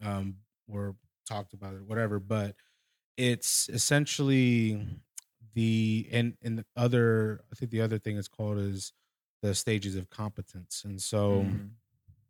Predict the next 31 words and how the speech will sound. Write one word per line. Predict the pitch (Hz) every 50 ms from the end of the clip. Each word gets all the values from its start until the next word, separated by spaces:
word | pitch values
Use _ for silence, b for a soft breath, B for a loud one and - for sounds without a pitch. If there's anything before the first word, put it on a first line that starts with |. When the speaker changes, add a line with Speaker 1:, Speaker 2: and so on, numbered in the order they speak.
| _ -
Speaker 1:
is | 110 113 113 110 104 98 -
awareness | 110 104 95 107 117 120 120 117 113 107 104 98 - - 117
of | 107 107 104 104 104 101 101 101 92 98 - _ _ _ _ _ _ _ _ -
what | 110 120 123 117
it | 117 107
is, | 113 117 120 - - 110 - _ _ _ _ -
pretty | - 165 156 160
much | 151 143 135 -
awareness | 127 120 113 110 117 117 120 120 117 107 - -
of | 113 107 101 95 - -
who | 127 117
you | 110 107 107 101 -
are | 98 104 107 110 110 110
or | 110 110 113 107 104 101 98 b b b b b b _ _ -
maybe | 123 131 120 123 120 113 113 113
a | - 101
skill | - - - - - 98 95 107
set | 98 - - 110 104 104 101
or | 104 101
whatever. | 101 107 110 110 104 98 95 95 92
So, | - - - 117 110 107 107 107 104 101
for | - - 117
example, | 107 95 98 117 117 113 113 104 - 113 110 107 104 101 92 - _ _ _ _ _ _ _ _ -
the | 110 107 107 101
first | - - 123 117 113 104 - -
stage | - - 120 113 110 110 110 107 98 - -
is, | - 107 104 104 104 104 101 101 101 98 98 95 87 - - - - - _ _ _ _ _ _ _ - - _ -
uh, | 98 98 98 98 98 98 98
I | -
think | - 104 101
it's | 95 -